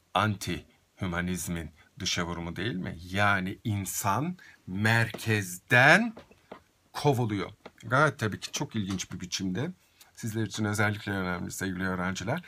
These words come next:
E, feminizmin bu bağlamda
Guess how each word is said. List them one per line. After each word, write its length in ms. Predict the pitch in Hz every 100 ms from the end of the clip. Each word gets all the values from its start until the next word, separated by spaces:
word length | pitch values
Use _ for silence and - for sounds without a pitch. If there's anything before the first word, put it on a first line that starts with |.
| - - - -
E, 200 | 113 110
feminizmin 960 | - 120 120 123 135 127 127 123 98 - _ _ -
bu 160 | 110
bağlamda 760 | 117 117 113 107 98 95 92